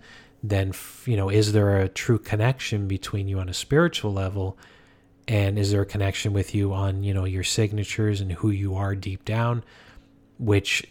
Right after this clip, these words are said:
I think is the most powerful thing in, above them all. I mean, you can, you can be just as happy with someone who doesn't make a ton of money as you can with a person who makes a ton of money,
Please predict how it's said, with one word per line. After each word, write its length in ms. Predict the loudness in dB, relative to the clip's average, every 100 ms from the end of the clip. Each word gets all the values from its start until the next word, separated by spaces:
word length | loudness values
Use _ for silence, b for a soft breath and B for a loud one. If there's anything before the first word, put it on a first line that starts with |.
| -2
I 180 | 2 2
think 240 | 2 -2
is 160 | -2 -2
the 80 | -2
most 280 | 0 -2 -4
powerful 540 | -2 0 -2 -4 -10
thing 260 | -6 -6 -4
in, 280 | -8 -12 -18 -20 -12
above 360 | 0 4 4 2
them 160 | -2
all. 300 | -2 -2 -8 _ _ b b b b b b
I 100 | -2
mean, 160 | 0 2
you 160 | 2
can, 180 | 2 0
you 180 | 2 2
can 240 | 2 0
be 280 | 0 0 0
just 380 | -2 -2 -2 0
as 160 | -2 0
happy 520 | 0 0 0 -4 -4
with 180 | -4 -4
someone 480 | -2 0 -2 -4
who 140 | -4 -4
doesn't 380 | 2 2 2 0
make 200 | -2 -2
a 40 |
ton 260 | -2 -2 -2
of 80 |
money 360 | -4 -4 -4 -8 B B B B B
as 180 | -2 -2
you 60 | -2
can 380 | 0 0 2
with 300 | -2 -4 -4
a 80 | -10
person 360 | -4 -4 -2 -4
who 100 | -2
makes 260 | -2 -4
a 40 | -6
ton 220 | -4 -4
of 80 | -4
money, 320 | -8 -12